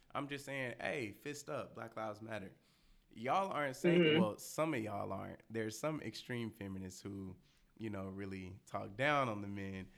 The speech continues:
Speaker 1: But for the most part, it's just, hey, like, we are kinda fighting two struggles here. One is being black and the other being a woman. So this is what it is. But what I don't get, and
Speaker 2: Mm-hmm.
Speaker 1: I, I will never be able to wrap my head around it, is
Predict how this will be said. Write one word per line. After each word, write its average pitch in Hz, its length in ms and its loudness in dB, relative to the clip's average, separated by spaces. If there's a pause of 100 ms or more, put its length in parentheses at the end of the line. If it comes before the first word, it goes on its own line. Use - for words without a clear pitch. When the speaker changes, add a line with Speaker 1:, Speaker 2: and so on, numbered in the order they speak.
(320)
Speaker 1:
But 107 340 0 (1000)
for 135 100 -2
the 135 100 0
most 170 280 2
part, 123 200 4
it's 123 120 -2
just, 127 260 -2 (680)
hey, 123 280 -2
like, 104 320 -4
we 127 220 0
are 113 220 0
kinda 113 260 -4
fighting 110 300 -2
two 120 200 -8
struggles 135 440 -4
here. 135 240 -4 (100)
One 127 360 -2
is 110 120 -6
being 107 220 -6
black 110 380 -4
and 107 100 -4
the 101 120 -4
other 113 160 -2
being 101 200 -4
a 98 60 -6
woman. 101 360 -4
So 107 160 -4
this 107 160 -6
is - 80 -8
what 104 160 -2
it 104 120 -2
is. 101 260 -2 (380)
But 123 260 4
what 120 260 0
I 170 220 2
don't 180 260 -2
get, 180 280 12
and 160 120 12
Speaker 2:
Mm-hmm. - 0 -
Speaker 1:
I, 123 240 10
I 123 140 6
will 123 160 0
never 147 300 4
be 135 120 0
able 127 140 2
to 113 100 2
wrap 117 220 2
my 113 200 -2
head 113 460 -4
around 113 460 -2
it, 113 240 -4
is 104 420 -2